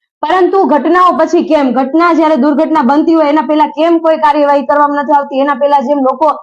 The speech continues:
અવાજ ઉઠાવતા હોય છે તો કેમ એમનો અવાજ સાંભળવામાં નથી આવતો? આજે સુરત મહાનગરપાલિકા સંચાલિત સિટી અને સિટી બસ અને બી આર ટી એસ બસની વાત કરીએ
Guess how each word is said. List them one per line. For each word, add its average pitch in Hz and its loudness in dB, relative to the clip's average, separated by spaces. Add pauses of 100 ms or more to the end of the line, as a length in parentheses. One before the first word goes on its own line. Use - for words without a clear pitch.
(240)
અવાજ 320 2
ઉઠાવતા 339 2
હોય 339 2
છે 339 -2
તો 330 -2
કેમ 330 0
એમનો 330 2
અવાજ 311 2
સાંભળવામાં 311 2
નથી 302 0
આવતો? 240 -2 (240)
આજે 262 2
સુરત 330 0 (100)
મહાનગરપાલિકા 311 0
સંચાલિત 302 0
સિટી 302 -2
અને 320 2
સિટી 285 -4
બસ 320 0
અને 302 0
બી 262 0
આર 320 2
ટી 320 -2
એસ 311 0
બસની 294 0
વાત 285 2
કરીએ 285 0